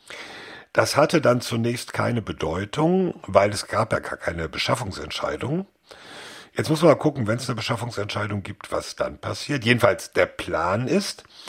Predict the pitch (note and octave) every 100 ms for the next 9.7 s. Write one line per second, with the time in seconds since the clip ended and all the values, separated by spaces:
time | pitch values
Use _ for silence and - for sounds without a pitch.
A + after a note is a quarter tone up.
0 | - - - - - A2+ G2 C#3 - F2
1 | - G#2 A2 F#2+ - F#2+ A2 G#2+ - -
2 | D#2 E2 G2+ C3 G3 A3 A3 _ _ -
3 | - - - - - F#2 F#2+ - E2 -
4 | - C#3+ E3 F#3+ G3+ F#3 E3+ - - B2+
5 | A#2+ C3+ C3 - C3+ - B2 C#3+ - F#3
6 | G#3+ - _ - - - - - - B2+
7 | C3 B2+ G#2+ A#2+ A2+ F#2+ G#2 E3 - -
8 | B2+ A2 C3 - G2+ - F2 - F2+ -
9 | - D#2 D2+ D#2 A#2 F#3+